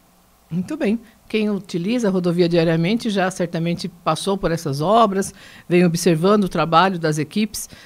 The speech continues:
na rodovia Washington Luiz. E, logicamente, né, Robson, que a-, quando acontece uma obra em qualquer lugar, e principalmente numa rodovia, existem alguns transtornos, existem os períodos em que o trânsito fica fechado.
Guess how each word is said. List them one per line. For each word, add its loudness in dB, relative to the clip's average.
na 4
rodovia 0
Washington 0
Luiz. 2
E, 0
logicamente, 4
né, 4
Robson, 4
que -2
a-, 4
quando 0
acontece -2
uma -2
obra 0
em -2
qualquer 0
lugar, -2
e -2
principalmente 0
numa 0
rodovia, -2
existem 2
alguns 2
transtornos, 2
existem -4
os -6
períodos 0
em -2
que -10
o -8
trânsito -6
fica -10
fechado. 2